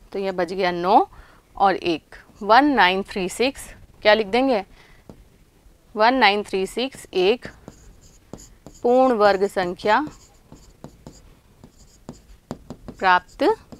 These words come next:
होगी। ठीक है, एवं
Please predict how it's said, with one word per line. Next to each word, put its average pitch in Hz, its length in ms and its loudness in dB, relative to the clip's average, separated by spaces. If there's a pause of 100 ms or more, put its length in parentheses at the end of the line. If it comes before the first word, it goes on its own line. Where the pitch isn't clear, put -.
(880)
होगी। 185 400 -4 (1700)
ठीक 226 200 -10
है, 320 140 -2 (340)
एवं 202 400 4